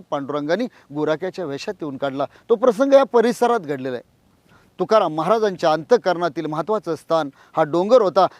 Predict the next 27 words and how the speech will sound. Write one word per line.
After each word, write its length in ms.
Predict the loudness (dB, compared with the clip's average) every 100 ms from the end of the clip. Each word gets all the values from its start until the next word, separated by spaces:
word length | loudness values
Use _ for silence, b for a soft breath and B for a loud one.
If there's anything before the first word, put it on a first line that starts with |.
| b
त्याचं 220 | 2 2
कारण 340 | 4 6 4 0 B 0
महाराजांना 560 | 4 4 4 4 2
जे 140 | 0 2
काही 220 | 2 2
सुचलं, 480 | 0 -6 0 0 0 b b -2
अनुभूती 460 | 0 2 2 4 4
आली, 200 | 4 2
गाथेची 460 | 2 2 -2 -2
निर्मिती 420 | -4 -2 -4 -2
झाली, 260 | -2 -2 -2 -8 b
शब्दांचा 520 | 0 2 2 0 -2
जन्म 320 | -2 -2 -2
झाला, 260 | -2 0 0
ती 340 | -2 _ -6
ही 160 | -6 -4
जागा. 260 | -4 -4 -6 _ _ _ _ _ _ _ 0
पलीकडच्या 420 | 2 2 2 4
बाजूला 280 | 4 4 2
भामचंद्र 600 | 2 2 2 -4 -4 -6
डोंगर 240 | -8 -10
आहे, 160 | -12 -16 _ _ _
महाराजांना 500 | -2 2 2 2 -2
साक्षात्कार 640 | -2 -2 -2 -6 -6 -4 -4
झाला 220 | -4 -4
तो 120 | -4
डोंगर. 280 | -4 -2 -2